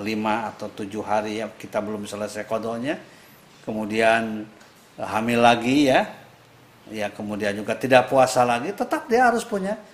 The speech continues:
kewajiban puasa, jangan diganti dengan fidyah. Karena fidyah itu hanya untuk kelompok tertentu. "Wa 'alal ladzina yutiqunahu fidyatun ta'amu miskin."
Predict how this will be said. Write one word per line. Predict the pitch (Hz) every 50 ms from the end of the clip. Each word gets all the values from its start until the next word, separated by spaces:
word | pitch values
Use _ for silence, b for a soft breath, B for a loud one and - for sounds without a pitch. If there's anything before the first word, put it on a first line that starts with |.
| B -
kewajiban | - 156 151 143 139 143 139 147 143 139 135
puasa, | - 160 160 147 131 - 151 143
jangan | 139 147 156 165 170
diganti | 165 160 165 170 170 165 196 190
dengan | 196 185 190 185
fidyah. | 185 - 208 208 196 202 185 165 - - B B B B B B B B B _
Karena | - 151 170 196
fidyah | 185 196 180 165 170 160 156 156
itu | - 220 202 180 -
hanya | 190 196 202 208 214 185 190
untuk | 190 190 185 185 - 226 214 - -
kelompok | - 202 196 185 190 - 202 190 190 -
tertentu. | - 175 156 - - 185 180 175 - - 151 123 - B B B B B B _ -
"Wa | 151 143 147
'alal | 156 160 160 160 160
ladzina | 156 147 139 139 170 185 190 185 180
yutiqunahu | 170 160 156 147 151 - - 185 185 185 185 - 202 208 226 220 208 196 190 175 151 185 190 196 208 202 B B B B -
fidyatun | - - 180 160 151 160 160 170 180 175 160 - - 202 202 185 175 160 -
ta'amu | - 165 160 160 160 160 160 151 147
miskin." | 156 160 147 - - - - 160 135 -